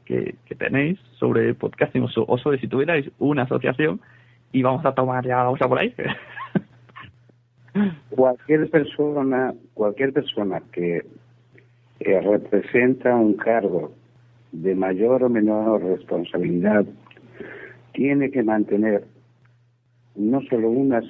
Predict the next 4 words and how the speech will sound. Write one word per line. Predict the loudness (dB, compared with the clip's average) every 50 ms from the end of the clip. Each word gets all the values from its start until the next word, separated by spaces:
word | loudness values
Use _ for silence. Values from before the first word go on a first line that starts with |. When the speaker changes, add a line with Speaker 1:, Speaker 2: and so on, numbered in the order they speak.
| -6 -4
Speaker 2:
formas, | -2 -2 0 0 0 0 0 0 -2 -4 -10 -18 _ _ _ _ _ _ _ _ _ _ _ -8
sino | -4 -2 0 2 2
una | 2 2 2 2 0 0
actitud | -2 -4 -4 -4 -4 -4 -4 -4 -2 0 0 0